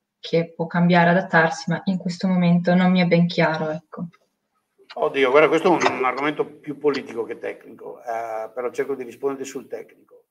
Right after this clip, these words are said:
Speaker 2: Sì, le ba-, il ruolo delle banche centrali è cambiato a dismisura nell'ultimo quarto di secolo. Perché?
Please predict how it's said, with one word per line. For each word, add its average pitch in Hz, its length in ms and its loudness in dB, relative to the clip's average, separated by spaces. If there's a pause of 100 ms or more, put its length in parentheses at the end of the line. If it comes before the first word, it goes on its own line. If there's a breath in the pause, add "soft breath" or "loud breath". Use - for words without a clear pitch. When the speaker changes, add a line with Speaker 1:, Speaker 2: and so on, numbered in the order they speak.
(260)
Speaker 2:
Sì, 131 380 -12
le 127 140 -10
ba-, 165 260 2
il 143 60 -6
ruolo 165 240 -2
delle 139 160 -2
banche 156 320 -4
centrali 156 580 -4
è - 100 -18
cambiato 127 440 -8
a 123 40 -10
dismisura 117 840 -20
nell'ultimo 113 580 -20
quarto 104 360 -8
di 98 100 -20
secolo. - 400 -20 (1500)
Perché? 135 600 -6